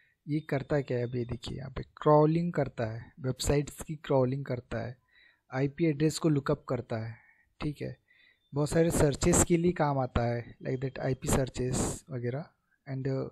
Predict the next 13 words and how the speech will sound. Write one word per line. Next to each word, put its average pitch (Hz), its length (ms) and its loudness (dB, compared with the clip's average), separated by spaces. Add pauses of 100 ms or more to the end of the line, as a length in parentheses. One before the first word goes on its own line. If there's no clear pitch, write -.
(880)
data 143 420 4
streaming 175 480 2
perform 143 360 2
कर 143 160 0
सकता - 400 -4
है 120 120 2
ये 113 100 -2
वहाँ 113 220 -6
पे, 107 180 -6 (1500)
ठीक - 160 -12
है। - 140 -8 (500)
तो 160 60 -2
ये 175 140 4